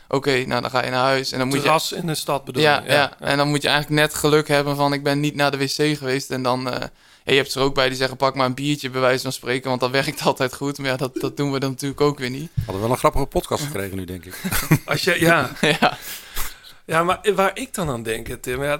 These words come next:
Speaker 2: ik, ik heb jullie renners heel hoog zitten. En,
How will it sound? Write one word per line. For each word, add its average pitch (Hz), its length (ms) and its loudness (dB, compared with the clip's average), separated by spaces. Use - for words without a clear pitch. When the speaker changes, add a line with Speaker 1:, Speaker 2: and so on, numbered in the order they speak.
Speaker 2:
ik, - 280 -6
ik 170 200 -8
heb 175 220 -8
jullie 165 320 -2
renners 160 360 -4
heel 156 260 -2
hoog 156 200 0
zitten. 185 360 -4
En, 143 180 -4